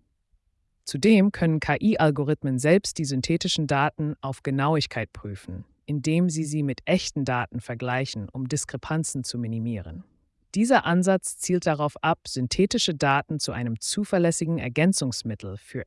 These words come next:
echte Daten zu machen und die Vertrauenswürdigkeit von K-I-Systemen zu erhöhen.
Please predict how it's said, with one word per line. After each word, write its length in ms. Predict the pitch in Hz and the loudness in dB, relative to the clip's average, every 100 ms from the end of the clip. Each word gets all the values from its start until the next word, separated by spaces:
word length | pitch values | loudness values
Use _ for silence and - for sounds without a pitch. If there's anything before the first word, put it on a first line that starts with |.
| - | -2
echte 340 | 180 - 156 | -2 -2 -4
Daten 380 | 131 117 - 113 | -2 -4 -4 -8
zu 140 | - | -6
machen 420 | 113 101 - 123 170 _ | -6 -8 -8 -10 -10 _
und 140 | 147 131 | -8 -8
die 80 | |
Vertrauenswürdigkeit 1200 | - 113 - 170 196 170 - 120 107 - - 104 | -8 -10 0 2 4 2 -2 -6 -6 -8 -10 -10
von 180 | - 117 | -8 -10
K-I-Systemen 840 | - 101 143 147 123 - 117 110 | -8 -8 -6 -6 -6 -8 -6 -6
zu 140 | 110 - | -6 -8
erhöhen. 560 | 101 - 123 90 87 | -10 -6 -6 -6 -10